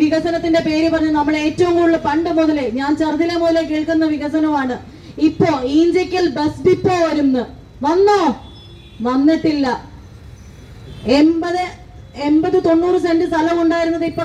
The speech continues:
കയ്യേറ്റമൊക്കെ നടന്നിട്ട് എത്ര സെന്റ് സ്ഥലം ബാക്കിയുണ്ടെന്ന് ദൈവത്തിനറിയാം. കാരണം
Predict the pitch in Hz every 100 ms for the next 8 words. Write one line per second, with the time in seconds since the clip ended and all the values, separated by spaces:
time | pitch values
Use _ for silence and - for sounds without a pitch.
0 | 330 302 320 330 349 330 330 320 320 330
1 | 320 311 339 339 330 320 320 320 311 302
2 | 302 349 330 330 330 302 294 330 330 294
3 | 247 226 - - - - 254 269 311